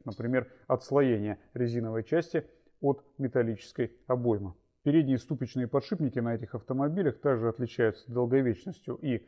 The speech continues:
на первые замены просятся, как правило, после ста двадцати-ста сорока тысяч километров пробега. Пожалуй, самая дорогая деталь ходовой части на любом автомобиле —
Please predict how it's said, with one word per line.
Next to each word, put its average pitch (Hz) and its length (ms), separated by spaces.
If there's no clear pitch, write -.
на 123 220
первые 113 420
замены 151 380
просятся, 135 480
как - 280
правило, 165 460
после 156 400
ста - 280
двадцати-ста 117 1000
сорока 123 480
тысяч 120 400
километров 117 540
пробега. 117 500
Пожалуй, 120 380
самая 117 300
дорогая 113 400
деталь 117 300
ходовой 123 420
части - 280
на 139 120
любом 135 320
автомобиле — 131 520